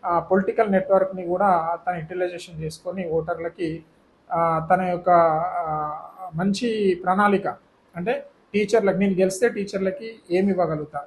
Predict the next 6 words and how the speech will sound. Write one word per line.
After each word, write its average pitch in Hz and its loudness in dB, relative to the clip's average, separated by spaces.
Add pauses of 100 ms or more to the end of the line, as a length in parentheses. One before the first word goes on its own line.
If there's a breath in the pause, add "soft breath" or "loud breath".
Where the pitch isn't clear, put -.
(140)
ఎలాంటి 196 0
న్యాయం 180 -2
చేయగలుగుతా, 156 -2 (380 soft breath)
ఎలాంటి 233 6
అంశాలను, 226 0 (260)
ఆ, 185 0